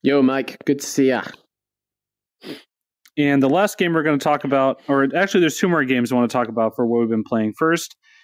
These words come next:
Speaker 2: is a game I haven't played yet since it came out, but Hyperdash is out on Quest.
Speaker 1: Mm.
Speaker 2: Uh, it just came out yesterday.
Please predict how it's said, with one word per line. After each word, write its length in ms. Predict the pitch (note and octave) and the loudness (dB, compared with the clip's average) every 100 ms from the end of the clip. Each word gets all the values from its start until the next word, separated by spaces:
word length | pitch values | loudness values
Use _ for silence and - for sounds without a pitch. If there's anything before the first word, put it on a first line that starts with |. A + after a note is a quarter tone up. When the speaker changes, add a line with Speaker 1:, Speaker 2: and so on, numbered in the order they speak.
| - | -2
Speaker 2:
is 100 | C3 | 0
a 60 | B2+ | 2
game 180 | D3+ | 2
I 80 | D3 | 2
haven't 300 | D3+ F#3+ E3+ | 2 2 0
played 260 | - F3+ D#3 | 0 0 2
yet 220 | D3 C#3+ | 2 0
since 220 | D3+ C#3 | 0 -2
it 40 | B2+ | 0
came 240 | C#3+ C3 | 0 2
out, 260 | A#2+ A2+ - | 0 -2 -2
but 100 | B2 | -4
Hyperdash 720 | - F3 F3 C3+ A#2+ A2 A2 | -2 -2 0 0 2 0 0
is 120 | B2 B2 | 0 0
out 140 | A#2 | 0
on 120 | A2 | -2
Quest. 420 | - A2 G#2 - | -2 -2 -2 -2
Speaker 1:
Mm. 640 | G2 F#2 F#2 F2+ F#2 F2+ B2+ | -2 0 0 0 -4 -4 0
Speaker 2:
Uh, 40 | |
it 80 | A2+ | 0
just 200 | B2+ - | 0 -2
came 180 | F3 E3+ | -2 0
out 140 | F3 | 2
yesterday. 580 | C3+ B2+ - A#2 A2+ B2 | 0 0 0 0 0 -2